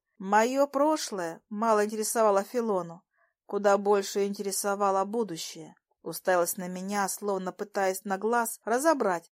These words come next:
кто такая и откуда взялась некая Саяри Риасаль. Шевельнулись магические потоки, и я с удивлением поняла, что имею дело с необученной магиней,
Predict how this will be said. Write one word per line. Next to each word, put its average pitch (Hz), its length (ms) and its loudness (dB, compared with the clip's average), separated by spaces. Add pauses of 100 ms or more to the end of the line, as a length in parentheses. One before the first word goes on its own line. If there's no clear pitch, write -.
(340)
кто 330 140 -4
такая 277 540 0
и - 140 -6
откуда 208 420 0
взялась 208 580 0
некая 196 420 -2
Саяри 208 540 -2
Риасаль. 196 600 -2 (360)
Шевельнулись 202 640 -2
магические 202 560 -4
потоки, 190 580 -4 (380)
и 190 80 -4
я 202 220 4
с 208 100 -8
удивлением 202 560 -2
поняла, 208 460 2
что - 200 -4 (120)
имею 214 280 0
дело 208 480 -4 (240)
с - 120 -18
необученной 269 680 -2
магиней, 233 640 -6